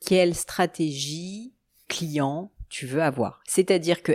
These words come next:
est-ce que tu veux proposer à tes clients, quoi qu'il arrive, un re-, un, un, un, un ser-, enfin, une, une re-, reprise, si tu veux, dès qu'il y a une détérioration de, de leurs produits, et cetera, auquel cas, ça te coûtera beaucoup d'argent.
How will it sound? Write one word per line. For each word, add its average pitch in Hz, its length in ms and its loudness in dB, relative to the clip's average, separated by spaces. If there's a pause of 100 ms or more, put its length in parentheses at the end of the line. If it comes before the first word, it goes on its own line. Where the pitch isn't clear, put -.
est-ce 202 180 4
que 233 80 -2
tu 196 240 -6
veux 160 260 -6
proposer 190 520 0
à 170 60 0
tes 165 140 -6
clients, 143 360 0
quoi 190 180 6
qu'il 190 220 0
arrive, 170 400 2 (680)
un 156 140 12
re-, 160 220 8
un, 127 560 2
un, 131 280 -2
un, 131 220 -4 (100)
un 127 140 -2
ser-, 165 340 4
enfin, 127 300 -6
une, 139 240 -2 (380)
une 131 120 -4
re-, 160 280 4
reprise, 170 560 2
si - 160 -4
tu - 160 -8
veux, 151 200 0
dès 147 220 2
qu'il 147 140 0
y - 20 2
a - 20 2
une 135 60 -2
détérioration 135 1080 -4
de, 120 220 -6
de 123 140 -4
leurs 123 100 -2
produits, 135 300 -2
et 127 60 0
cetera, 151 420 0
auquel 160 300 2
cas, 170 120 4
ça - 160 -2
te - 60 -6
coûtera - 280 -8
beaucoup 135 280 -8
d'argent. 131 420 -2